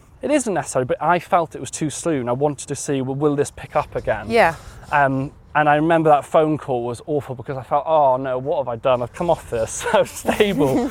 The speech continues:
Speaker 2: <laughs>
Speaker 1: I've created carnage for myself. I now am in a position where I'm gonna have to go through the process of going back on them
Speaker 2: Mm,
Speaker 1: again."
Speaker 2: mm.
Speaker 1: That was a really distressing time, and I, I suppose you probably could hear that on the phone
Speaker 2: Yeah,
Speaker 1: call.
Speaker 2: no, I,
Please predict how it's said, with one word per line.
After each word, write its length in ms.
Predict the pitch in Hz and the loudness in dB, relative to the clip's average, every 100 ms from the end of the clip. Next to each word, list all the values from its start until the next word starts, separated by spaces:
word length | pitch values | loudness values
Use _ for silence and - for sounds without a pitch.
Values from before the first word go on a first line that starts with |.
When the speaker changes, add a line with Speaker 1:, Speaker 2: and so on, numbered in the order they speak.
| 247 | -4
Speaker 2:
<laughs> 140 | - - | -4 0
Speaker 1:
I've 180 | 170 | 0
created 480 | - 196 185 175 160 | 2 4 4 2 -2
carnage 400 | 180 160 151 127 | 4 4 4 0
for 60 | 131 | -4
myself. 440 | 123 131 117 117 _ - - - | -2 2 2 2 _ -20 -20 -2
I 120 | 156 | 0
now 240 | 170 180 180 | 4 4 4
am 60 | |
in 60 | 175 | 0
a 40 | |
position 240 | 165 156 165 | -2 0 2
where 60 | |
I'm 60 | 156 | 2
gonna 120 | 156 | 0
have 80 | - | -2
to 60 | - | -2
go 120 | 139 | -2
through 140 | - | -2
the 60 | 135 | -2
process 300 | - 127 131 | 0 -2 -4
of 60 | |
going 200 | 123 127 | -4 0
back 200 | 123 147 | 2 2
on 200 | 190 175 | 4 4
them 100 | 160 117 | 2 -2
Speaker 2:
Mm, 60 | |
Speaker 1:
again." 420 | 113 202 196 196 - - | -2 -2 -2 -4 -8 -6
Speaker 2:
mm. 300 | 214 208 202 | -4 0 2
Speaker 1:
That 180 | 185 202 | 2 0
was 120 | 185 | -2
a 20 | |
really 240 | 180 180 147 | 2 2 2
distressing 600 | 139 - 151 - 139 127 | -4 0 -2 0 -8 -4
time, 360 | - 135 123 | -2 0 -2
and 120 | 135 151 | -4 -4
I, 60 | 151 | -6
I 20 | |
suppose 320 | - 185 170 | -2 0 0
you 80 | 147 | -2
probably 260 | - 147 | -4 -4
could 160 | 135 127 | -6 -8
hear 260 | - 147 127 | 0 2 2
that 180 | 113 | 0
on 160 | 104 123 | -2 -6
the 60 | 113 | 0
phone 260 | 143 131 | 2 4
Speaker 2:
Yeah, 400 | 277 254 220 214 | 4 4 4 2
Speaker 1:
call. 100 | 233 | 0
Speaker 2:
no, 80 | 262 | 2
I, 460 | 220 202 - 240 | 4 2 0 -2